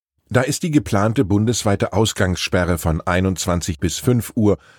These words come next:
eine covid-Zwangsmaßnahme, die der S-P-D-Vizekanzler so energisch fordert wie die Kanzlerin. Viele Genossen seiner Bundestagsfraktion sehen das aber ganz anders, zum Beispiel Parlamentsgeschäftsführer Carsten Schneider, der in einem Erfurter Plattenbau aufgewachsen ist.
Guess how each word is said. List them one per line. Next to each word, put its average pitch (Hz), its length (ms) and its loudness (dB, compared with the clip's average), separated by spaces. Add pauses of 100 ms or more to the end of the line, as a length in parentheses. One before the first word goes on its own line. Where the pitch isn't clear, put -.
(260)
eine 143 260 2
covid-Zwangsmaßnahme, 127 1400 0
die 104 140 0
der 90 160 0
S-P-D-Vizekanzler 107 1300 -2
so 101 160 -2
energisch 107 560 0
fordert 104 440 0
wie 101 60 -2
die 123 120 0
Kanzlerin. 101 680 0 (440)
Viele 160 320 2
Genossen 139 520 0
seiner 87 280 2
Bundestagsfraktion 117 1300 0
sehen 101 280 2
das 98 180 -2
aber 98 200 0
ganz 104 260 0
anders, 135 460 0 (380)
zum 160 180 2
Beispiel 117 440 2
Parlamentsgeschäftsführer 104 1400 0
Carsten 87 500 -4
Schneider, 117 520 0
der 101 160 2
in 101 80 0
einem 92 340 0
Erfurter 110 500 0
Plattenbau 90 560 0
aufgewachsen 90 680 -2
ist. 90 260 -2